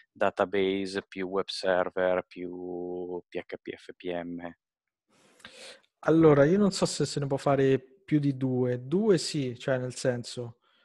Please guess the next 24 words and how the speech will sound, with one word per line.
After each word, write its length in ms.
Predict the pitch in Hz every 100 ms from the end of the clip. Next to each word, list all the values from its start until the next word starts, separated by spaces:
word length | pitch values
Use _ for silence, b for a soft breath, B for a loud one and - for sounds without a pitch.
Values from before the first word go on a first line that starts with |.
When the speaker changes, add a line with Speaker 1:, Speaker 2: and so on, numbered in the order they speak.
| _ _
Speaker 2:
eh, 840 | 135 127 123 120 123 120 120 120
in 80 | 127
un 180 | 170 170
task 480 | 165 151 143 - -
qui 340 | - 160 175
puoi 240 | 175 156 143
mettere 380 | 143 - 143
un 160 | 139 139
servizio 580 | - 135 131 135 - 139
in 140 | 135 -
più, 400 | 143 135 139 185 - _ _ _ _ _ _ _ _ _ _ _ _ _ _ _ _
eh, 560 | 135 135 127 127 127 123
che 100 | -
adesso 280 | 123 127 -
non 100 | 127
mi 80 | 127
ricordo 260 | 127 127
la 100 | 127 123
sintassi, 580 | - 151 139 131 -
e 40 | 147
puoi 160 | 139
mettere 460 | 135 135 - 135 135
un'immagine 580 | 156 139 139 135 127 127
aggiuntiva. 680 | 123 127 120 - 123 117 120